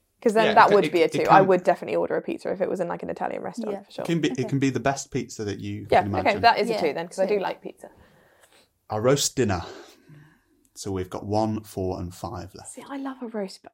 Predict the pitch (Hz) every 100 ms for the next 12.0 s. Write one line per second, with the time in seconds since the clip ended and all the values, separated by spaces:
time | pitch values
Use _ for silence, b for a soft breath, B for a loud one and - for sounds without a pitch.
0 | - 247 226 208 202 190 196 180 202 196
1 | 190 185 175 170 175 170 220 214 214 196
2 | _ 190 180 202 175 165 175 180 170 -
3 | - b b - 302 311 294 311 - 294
4 | - - 269 - - 277 262 - 277 269
5 | 226 202 226 233 202 - 185 180 180 _
6 | _ _ 220 214 220 220 233 214 202 208
7 | 190 - 185 180 262 370 339 202 180 -
8 | 175 180 214 233 _ 208 196 - - 240
9 | 269 254 226 247 226 165 - 208 180 -
10 | - 202 196 185 190 185 180 185 185 180
11 | 165 - 175 165 - 180 - - -